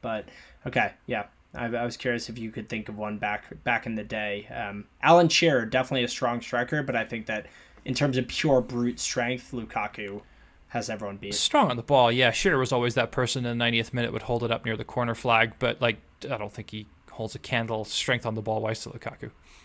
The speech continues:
Speaker 1: All right. Okay, cool. All right, and the last question, and this one is very fitting from a long-winded, uh, heated discussion we just had. How many more seasons do you think Lionel Messi will play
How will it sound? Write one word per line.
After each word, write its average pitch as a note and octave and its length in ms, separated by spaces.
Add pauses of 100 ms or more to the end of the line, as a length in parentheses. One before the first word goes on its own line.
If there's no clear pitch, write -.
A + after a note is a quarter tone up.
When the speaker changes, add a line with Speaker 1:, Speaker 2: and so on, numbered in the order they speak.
(640)
Speaker 1:
All A#2 100
right. C#3 220 (560)
Okay, F#3+ 360 (100)
cool. G#3 360
All - 80
right, F#3 180
and D#3+ 180
the D3 60
last E3+ 260
question, D3 320
and B2 100
this B2+ 220
one B2 260 (200)
is A2+ 240
very B2 320
fitting A#2+ 420
from A#2 480 (100)
a A#2 280
long-winded, A#2+ 880 (180)
uh, A2 400 (160)
heated B2+ 360
discussion B2 440
we A#2+ 80
just A2+ 360
had. A#2+ 320 (280)
How - 180
many A#3+ 200
more E3+ 260
seasons C#3 580
do B2 140
you B2 80
think B2 300
Lionel B2+ 260
Messi A#2+ 400
will A2+ 100
play B2+ 400